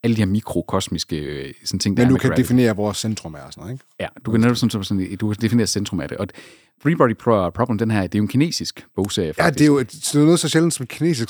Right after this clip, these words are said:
Speaker 2: sci-fi, der
Speaker 1: Ja.
Speaker 2: er globalt, øh,
Speaker 1: Præcis.
Speaker 2: populært, ikke?
Speaker 1: Altså, og det, det handler jo om,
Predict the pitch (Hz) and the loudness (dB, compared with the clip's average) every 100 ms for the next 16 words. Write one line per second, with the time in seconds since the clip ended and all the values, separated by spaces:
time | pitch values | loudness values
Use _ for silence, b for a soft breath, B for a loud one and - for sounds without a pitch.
0 | - 131 156 - 101 101 101 98 98 101 | 0 0 0 -2 -4 -2 0 0 0 -4
1 | - 113 147 143 101 92 101 95 92 92 | -6 -4 0 0 0 -6 -6 -4 -4 -6
2 | 90 87 87 87 139 170 101 143 147 190 | -8 -8 -8 -6 -4 -4 -4 -4 -4 -8
3 | _ 110 104 92 104 208 135 170 202 160 | _ -4 -2 -2 -2 -2 0 2 2 0